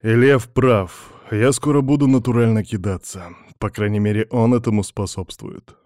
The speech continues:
Ублюдку доставляет удовольствие наблюдать за моим провалом.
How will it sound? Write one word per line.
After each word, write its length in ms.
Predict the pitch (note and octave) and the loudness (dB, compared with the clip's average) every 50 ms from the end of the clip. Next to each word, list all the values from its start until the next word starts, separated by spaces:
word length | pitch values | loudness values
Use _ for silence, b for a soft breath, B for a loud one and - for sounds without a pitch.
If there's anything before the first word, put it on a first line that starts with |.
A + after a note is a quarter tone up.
| _ _ | _ _
Ублюдку 540 | - A2+ G2+ G2 A2+ B2 C3 B2 - - A2 | -4 -4 -2 0 2 2 2 0 -2 -6 -4
доставляет 600 | G2+ G#2 - - - A2 G#2+ A2 A2+ A2+ A2 - | -4 -4 -4 -2 -2 0 2 2 2 2 2 0
удовольствие 640 | A#2 A2 A2 A#2+ A#2+ A#2+ A#2+ G#2+ F2+ - - - G2 | 0 0 2 2 2 4 2 0 0 -4 -8 -8 -6
наблюдать 560 | F2+ F#2+ F#2+ F2+ G2+ G2 G2 F#2+ G#2 G2+ F#2 | -4 -4 -4 -4 -4 -4 -4 -2 -2 -4 -4
за 140 | F2+ F#2 F#2 | -4 -6 -6
моим 400 | F#2+ F#2 F#2 F2+ F2+ F2 E2+ D#2+ | -4 -4 -4 -6 -6 -8 -10 -10
провалом. 760 | - F2+ F2 F#2 F#2 F2+ E2+ - - - A1 - - - - | -12 -12 -10 -8 -8 -6 -8 -8 -10 -12 -14 -14 -16 -20 -20